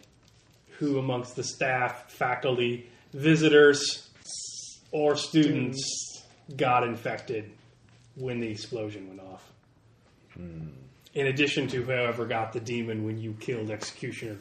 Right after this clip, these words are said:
Speaker 1: Noir. 'Cause you
Speaker 3: Right.
Speaker 1: let somebody else grab it, so long as they still had their lanyard on.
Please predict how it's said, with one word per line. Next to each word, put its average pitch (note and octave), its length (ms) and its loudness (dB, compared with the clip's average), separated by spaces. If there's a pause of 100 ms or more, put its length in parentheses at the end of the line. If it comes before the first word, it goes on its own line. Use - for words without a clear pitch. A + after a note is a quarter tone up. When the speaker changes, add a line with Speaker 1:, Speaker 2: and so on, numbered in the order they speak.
(140)
Speaker 1:
Noir. G#2 160 -14 (1200)
'Cause G#2 180 -12
you - 80 -6
Speaker 3:
Right. A2 140 -4
Speaker 1:
let G#2+ 140 -12
somebody G#2+ 360 -8
else G#2 160 -12
grab - 320 -4
it, - 100 -14
so C3 120 -10
long A2+ 180 -10
as A2 80 -8
they A#2 100 -6
still G#2+ 220 -10
had G#2 160 -10
their G#2 100 -12
lanyard G2+ 420 -14
on. - 600 -20